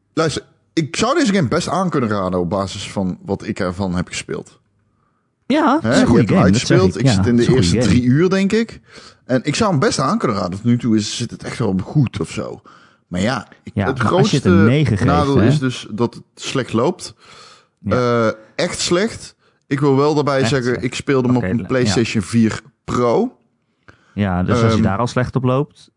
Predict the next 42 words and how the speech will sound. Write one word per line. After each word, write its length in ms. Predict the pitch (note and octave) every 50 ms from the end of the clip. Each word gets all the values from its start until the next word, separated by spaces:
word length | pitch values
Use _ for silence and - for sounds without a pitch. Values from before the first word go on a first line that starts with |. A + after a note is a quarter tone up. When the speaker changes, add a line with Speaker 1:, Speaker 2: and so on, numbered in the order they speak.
| _ _ -
Speaker 2:
Ik 140 | G2+ G#2+ -
heb 120 | B2+ -
hem 120 | B2+ A#2+
op 160 | A#2 A#2+ A2+ -
een 80 | A#2
Speaker 1:
Zo- 60 | A#2+ C3
Speaker 2:
gewone 340 | A#2+ B2 B2 A#2 A2+ A#2 C3
Xbox 320 | - - - A#2 A2 -
One, 300 | C#3 C#3+ C#3 A#2 G2+ G2+
eh, 80 | G2 F#2+
gereviewd. 680 | A#2 G2+ F#2+ F#2+ F#2 F#2+ F#2 F2+ F#2 - - - _ -
Dus 140 | F#2+ F#2
kan 120 | - - A#2+
je 60 | C#3
nagaan. 300 | F3 F3+ C3+ F#2+ - E2+
Speaker 1:
Ja. 160 | E2+ - - - - _ _ _ _ _ _ _ _ _ _ _ _
Ja, 280 | - G2 F#2+ F2 -
en 160 | - B2+ B2 A#2
de 80 | A2+
performance 640 | G#2 A#2+ - - F3 F3 F3+ F3+ F3+ F3+ E3 - F2 - - _ _ _ _ _ - - _ _ _ _ _ -
Speaker 2:
Ja. 80 | - - _ _ _ _ _ _ _ - _ _ _ _ _
Speaker 1:
is 320 | - C3+ C3+ A#2+ - -
niet 160 | C3+ C#3 C#3+ C3
het 120 | A#2+ -
enige 280 | A#2 C3 C#3+ D#3 D3+ C#3+
probleem. 460 | C#3+ C#3+ C3+ C#3 C3+ C3+ C3+ C#3 - - _ _ _ _ _ _ _ _ _ _ _
Deze 220 | - B2 A2 A2+
game 140 | C3 A#2 A2
is 140 | G#2+ G2+ A2
ook 100 | G2+ F2+
Speaker 2:
Nee, 80 | G2+ G2
Speaker 1:
nog 100 | F#2+ F#2+
eens 220 | F#2 - - F2+
Speaker 2:
nee. 160 | - - - -
Speaker 1:
bijster 540 | - - F#2 F#2+ G2 F2 - - F#2+ E2 - -
buggy. 420 | E2 D#2 C#2+ D#2+ E2+ E2 E2 F2+ - _ _ _ _ _ _ _ _ - - - - - - - - - - - _ _ _ _ _
Eh, 240 | - G2+ F#2+ F#2 F#2
ik 100 | F#2+ -
zie 140 | - - -
Speaker 2:
Ja. 80 | C#3+
Speaker 1:
mensen 280 | C3+ B2+ - - - -
T-posen. 760 | - F#3+ F3+ F3 F3 - D3+ C#3 C#3 C#3 A#2+ C3 C3 C#3+